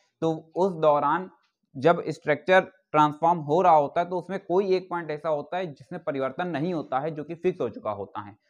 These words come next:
और वहां से फिर हमको पता चलता है फिक्स्ड पॉइंट। फिक्स्ड पॉइंट के लिए कितनी टाइप की थ्योरीज बताई थी, बताइए शीतल? हाँ, दो, बहुत बढ़िया। कौन कौन सी?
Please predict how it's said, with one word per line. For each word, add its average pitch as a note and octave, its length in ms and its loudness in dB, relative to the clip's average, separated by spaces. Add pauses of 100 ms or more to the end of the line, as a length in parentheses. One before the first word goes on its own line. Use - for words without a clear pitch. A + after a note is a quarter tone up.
(140)
और C3 80 -2
वहां C#3 280 0
से F3 100 -6
फिर D#3+ 120 -6
हमको D#3+ 180 -6
पता D3 200 -4
चलता C#3+ 280 -6
है E3+ 120 -6
फिक्स्ड D3+ 340 -12
पॉइंट। G#2+ 280 -10
फिक्स्ड - 360 -12
पॉइंट E3 240 -6
के F3 60 -8
लिए E3+ 120 -4
कितनी D#3+ 260 -10
टाइप D#3+ 220 -6
की E3 60 -10
थ्योरीज D3+ 300 -6
बताई D3+ 220 -8
थी, D#3 120 -12
बताइए B2+ 340 -6
शीतल? D3 320 -12 (600)
हाँ, B2 240 -2
दो, A#2 160 0
बहुत A#2+ 260 0
बढ़िया। G#2+ 240 -6
कौन C#3 200 -4
कौन E3+ 160 -4
सी? F#3 260 -8